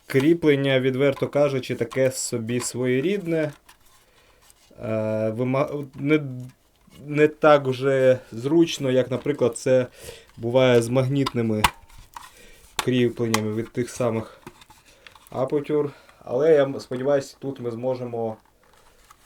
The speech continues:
е, трошки більше ввімкнути потужність. Бачите, все одно, все одно, а, переекспоноване зображення виходить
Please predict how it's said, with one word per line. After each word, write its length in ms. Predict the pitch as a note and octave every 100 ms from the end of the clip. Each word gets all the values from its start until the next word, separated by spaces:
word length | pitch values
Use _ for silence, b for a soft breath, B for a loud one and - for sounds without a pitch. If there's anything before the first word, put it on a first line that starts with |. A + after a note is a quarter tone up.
| - -
е, 280 | G#2+ G#2+ G#2+
трошки 1200 | - C3 C3+ - - B2+ B2 A#2+ A#2+ A#2 A#2 A2+ - - G#2 G#2 G2 G2+
більше 680 | B2+ B2 - - A#2 A2+ A2+ _ _ _ _ _ _ b b b b b b _
ввімкнути 680 | A#2 A2 A#2+ A2+ B2+ C3 B2+
потужність. 580 | A2+ A#2 D#3 C#3 A#2+ G#2+
Бачите, 400 | B2+ C3 - A2+
все 520 | G#2 - - - C#3+
одно, 580 | C3 A#2+ A2 A2+ G#2+ G2 -
все 360 | - - C3
одно, 540 | B2+ B2 B2 D3 D#3 D3+ b b b b b b _ _ _ -
а, 460 | G#2+ G#2+ G#2+ G#2 G#2 - _ _ _ _ _ _ _ _ _ _ _ _ _ _ _ _ _ -
переекспоноване 1000 | B2+ B2+ B2+ - - B2 B2 A#2 A2+
зображення 640 | A2 A2+ B2 A#2 A2 A2 G#2+
виходить 600 | G#2+ - C#3 A#2+ A2